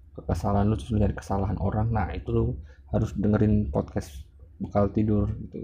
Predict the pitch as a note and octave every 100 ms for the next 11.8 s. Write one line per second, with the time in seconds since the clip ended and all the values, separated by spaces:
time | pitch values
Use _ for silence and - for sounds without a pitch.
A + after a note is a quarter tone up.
0 | - - A2 A2 G#2+ G2+ G2+ C#3+ C#2 -
1 | - - - - G2 - F#2+ G2 G2+ G2+
2 | G#2+ - - - - - - - - G#2
3 | G#2 A2 A2 G2+ G#2+ G2+ A2+ C3+ - -
4 | - - - - - - - - - -
5 | - F#2+ F#2+ F#2+ G#2+ A#2+ G#2 F#2 - A#2
6 | A#2 A2 G2 - G2+ - - - G#2+ -
7 | - A2 G2 A2 A2 G#2+ G#2+ G#2+ G2+ G2+
8 | - - - - - - - - - -
9 | G2 F#2+ G#2 - G2 G#2 - A2 G2+ G#2
10 | F#2 G#2 G#2+ G#2+ G#2 G#2 A2+ G2+ - -
11 | - - - - - G2+ G2 F#2+